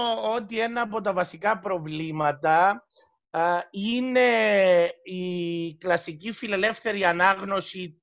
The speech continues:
της πολιτότητας. Όταν βιώνουμε το εδώ και τώρα της πολιτικής ζωής, ιδιαίτερα σε περιόδους κρίσης, πολλές φορές ξεχνάμε να συνυπολογίσουμε κάποιες πτυχές της συγκυρίας, όπως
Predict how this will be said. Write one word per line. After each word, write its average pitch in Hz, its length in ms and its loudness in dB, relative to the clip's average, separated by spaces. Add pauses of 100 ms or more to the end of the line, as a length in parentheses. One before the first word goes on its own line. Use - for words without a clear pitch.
της 170 360 -10
πολιτότητας. 151 1120 -2 (280)
Όταν 262 380 -2
βιώνουμε 254 500 0
το 208 140 -4
εδώ 202 240 -2
και 226 160 -8
τώρα 160 760 4
της 175 220 -14
πολιτικής 170 580 -8
ζωής, 143 560 -6 (380)
ιδιαίτερα 226 760 2
σε 233 160 -4
περιόδους 214 840 0
κρίσης, 170 640 -8
πολλές 220 340 -4
φορές 254 300 -4
ξεχνάμε 196 680 0
να 175 220 -2
συνυπολογίσουμε 190 920 -6
κάποιες 233 440 -6
πτυχές 214 420 -10
της 233 140 -18
συγκυρίας, 170 680 -4
όπως 220 340 -8